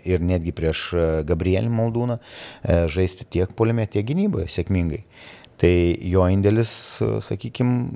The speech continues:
Lietkabelį nedžiugina. E, taip, tose rungtynėse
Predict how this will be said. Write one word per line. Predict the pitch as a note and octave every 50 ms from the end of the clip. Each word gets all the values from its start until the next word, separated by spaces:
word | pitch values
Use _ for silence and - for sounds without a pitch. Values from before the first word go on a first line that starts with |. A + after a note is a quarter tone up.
| - - - -
Lietkabelį | A2+ A2 A2+ - - - A2+ A2+ A#2 A#2 A#2 A#2 A#2
nedžiugina. | A#2+ A#2 A2 A2 B2 A#2+ C3 B2+ B2 B2 A#2 - _ - - - - _ _
E, | - - F2+ F2 E2+
taip, | - - A2 F2+ - - -
tose | - G2 F#2+ - - F#2
rungtynėse | F2+ F2+ E2+ G#2+ G#2 G2 F#2 E2+ - - D#2+ D#2 D2 D2+